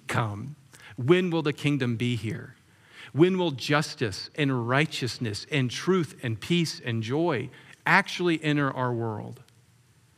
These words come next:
And Jesus Christ has the audacity to say, "He is the king. The kingdom of God is at hand.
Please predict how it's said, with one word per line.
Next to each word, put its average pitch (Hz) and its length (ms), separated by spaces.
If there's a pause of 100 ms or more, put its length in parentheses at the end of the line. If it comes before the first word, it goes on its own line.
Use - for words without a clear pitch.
(440)
And 143 140
Jesus 175 400
Christ 143 600 (260)
has 147 180
the 151 140
audacity 151 800 (720)
to 123 80
say, 117 560 (280)
"He 139 520
is 117 480 (260)
the 120 80
king. - 400 (800)
The 139 80
kingdom 170 360
of 127 140
God 104 380 (100)
is 120 160
at 110 160
hand. - 480